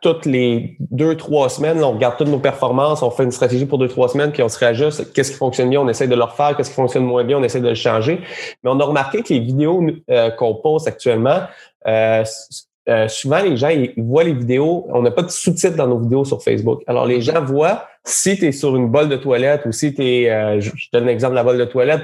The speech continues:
mais peu importe où est-ce que t'es, t'as pas nécessairement de son, t'es, ta fille adore à côté, t'as pas de son. Alors, une vidéo, parfois, la gens, les personnes vont le voir. Si t'as pas de sous-titres, la, la vidéo, elle interagit peut-être pas. Fait que des fois, c'est pas d'arrêter de faire la vidéo, mais c'est de voir, essayer de comprendre,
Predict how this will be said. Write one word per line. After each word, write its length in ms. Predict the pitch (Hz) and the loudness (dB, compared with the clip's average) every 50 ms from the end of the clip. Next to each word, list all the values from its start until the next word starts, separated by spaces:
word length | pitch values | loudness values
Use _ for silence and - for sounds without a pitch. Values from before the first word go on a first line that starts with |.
| - - _ _ - | -6 -14 _ _ -4
mais 300 | 110 113 110 113 107 - - - _ _ _ _ - | 0 2 2 2 0 -2 -8 -16 _ _ _ _ -2
peu 60 | 165 | 0
importe 260 | 156 156 180 180 180 | 0 0 0 -2 0
où 120 | 170 147 | 0 0
est-ce 80 | 139 131 | 0 0
que 80 | - 127 | 0 0
t'es, 200 | - - 180 185 | 2 0 0 0
t'as 100 | 180 - | 0 0
pas 120 | - 165 | 0 0
nécessairement 320 | 185 175 - 175 170 156 | 0 0 0 0 0 0
de 60 | 123 - | 0 -2
son, 300 | - - 156 151 156 151 | -2 -2 0 0 0 0
t'es, 360 | 151 123 117 117 113 113 113 | 0 0 0 0 0 -2 -2
ta 120 | 123 120 117 | -2 -2 0
fille 240 | - 170 165 156 | 0 0 0 0
adore 240 | 127 117 123 131 131 | 0 0 0 0 2
à 80 | 127 120 | 0 0
côté, 400 | - 120 117 113 113 - 156 156 | 0 0 -2 0 0 -2 0 0
t'as 100 | 151 113 | 0 0
pas 140 | - 180 180 | 0 0 -2
de 60 | 180 | -2
son. 280 | - 156 156 170 165 - - - - _ | -2 0 0 0 -2 -4 -12 -20 -16 _
Alors, 280 | - 107 113 117 127 135 | -2 0 2 2 2 2
une 140 | 127 123 120 | 0 0 0
vidéo, 380 | 135 139 139 135 139 170 240 | -2 0 0 0 0 0 -2
parfois, 460 | 240 - 131 - - - - 170 190 | -2 -2 -2 -4 -4 -4 -2 0 0
la 160 | 190 147 113 110 | 2 2 0 0
gens, 240 | 107 147 165 170 - - - - | 0 0 -2 -2 -4 -8 -10 -4
les 120 | - 120 123 | -2 -2 0
personnes 320 | 123 123 120 - 160 160 | 0 0 0 0 0 0
vont 100 | 151 135 | 0 0
le 60 | 117 | 0
voir. 420 | 110 117 127 139 139 139 156 185 175 | 0 0 -2 0 0 0 0 0 0
Si 160 | - - - | -2 -4 -2
t'as 60 | - 175 | -2 0
pas 140 | 180 226 | 0 0
de 40 | 233 | 0
sous-titres, 460 | - - - - - 254 220 - - - _ _ _ _ _ _ _ _ _ _ _ _ _ _ | -2 -6 -10 -4 -2 0 0 0 -2 -10 _ _ _ _ _ _ _ _ _ _ _ _ _ _
la, 240 | 117 117 113 113 110 | 0 0 2 2 2
la 140 | 120 123 | 2 0
vidéo, 260 | 117 117 120 156 165 180 | 0 0 0 0 2 2
elle 100 | 151 127 | 0 0
interagit 460 | 120 123 117 117 113 113 117 117 - | 2 2 2 2 2 0 -2 -2 -2
peut-être 220 | - 131 123 - | -2 -2 0 0
pas. 200 | - 175 180 180 - | 0 0 0 -2 -4
Fait 80 | - 127 | -4 -2
que 80 | 123 139 | 0 0
des 160 | 127 135 131 | 0 0 0
fois, 140 | 139 208 220 | 0 0 0
c'est 100 | 214 - | -2 -2
pas 100 | 196 180 | -4 -2
d'arrêter 460 | 143 131 147 147 151 156 151 175 202 | 0 2 2 2 2 2 0 0 -2
de 60 | - | -2
faire 160 | - 156 147 | 0 0 0
la 100 | 139 123 | 2 0
vidéo, 360 | 120 120 120 123 139 165 202 | 0 0 0 0 0 0 0
mais 100 | 202 151 | 0 -2
c'est 160 | 127 - 143 123 | -2 -2 -2 0
de 40 | |
voir, 200 | 123 139 160 - - | 0 0 0 2 2
essayer 220 | - 143 - 196 | 0 0 -2 -4
de 80 | 196 - | -4 -2
comprendre, 480 | 208 170 147 - 170 185 208 208 - | 0 0 0 0 0 0 0 -2 -4